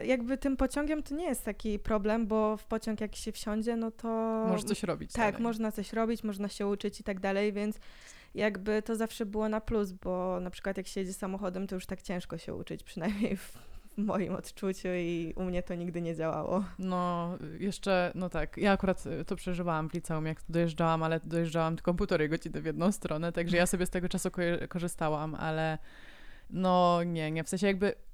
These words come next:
Speaker 2: wydaje mi się, że ja jestem w stanie stanąć na głowie, żeby spełnić jakieś tam swoje potrzeby,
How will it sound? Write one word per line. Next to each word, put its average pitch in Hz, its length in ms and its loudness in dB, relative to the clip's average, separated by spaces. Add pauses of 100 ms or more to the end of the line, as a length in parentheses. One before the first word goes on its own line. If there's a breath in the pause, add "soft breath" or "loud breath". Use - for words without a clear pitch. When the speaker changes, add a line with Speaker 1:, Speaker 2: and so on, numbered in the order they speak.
(260)
Speaker 2:
wydaje 202 280 2
mi 214 80 6
się, 214 120 4
że 196 160 4
ja 190 140 8
jestem 196 240 2
w - 40 -2
stanie 185 360 2 (440)
stanąć 202 360 4
na 190 100 2
głowie, 190 280 4
żeby 180 200 2
spełnić 180 440 2
jakieś 180 160 -2
tam 180 180 0
swoje 175 320 2
potrzeby, 180 720 2